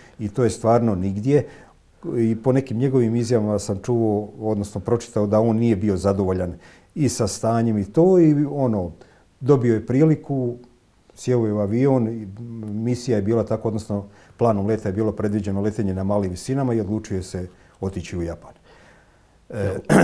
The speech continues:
<clears throat> znači, sa sobom je bio ponio i uput za upravljanje avionom, tako da očigledno je planirao taj let. Nije, ne možemo reći da je samo u pola leta odlučio otići.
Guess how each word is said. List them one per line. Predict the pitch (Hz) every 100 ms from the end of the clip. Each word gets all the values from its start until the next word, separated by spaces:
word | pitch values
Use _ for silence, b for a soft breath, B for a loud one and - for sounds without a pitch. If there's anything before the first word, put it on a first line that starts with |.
| - -
<clears throat> | - _ _ -
znači, | 98 98 107
sa | 95 135
sobom | 120 113
je | 110
bio | 117 120
ponio | 127 113 107
i | 107
uput | 117 117
za | 101
upravljanje | 101 110 98 92
avionom, | 95 98 123 143
tako | 131 135
da | 135 127
očigledno | 127 131 139 151 139
je | 139
planirao | 135 151 147 107 80 - _ _
taj | 107 90
let. | 87 78 -
Nije, | 87 95 92
ne | 98 101
možemo | 101 98
reći | 110 107
da |
je | 104
samo | - 110 104
u |
pola | 98 117 101
leta | 107 101 98
odlučio | 95 92 90
otići. | 87 82 - -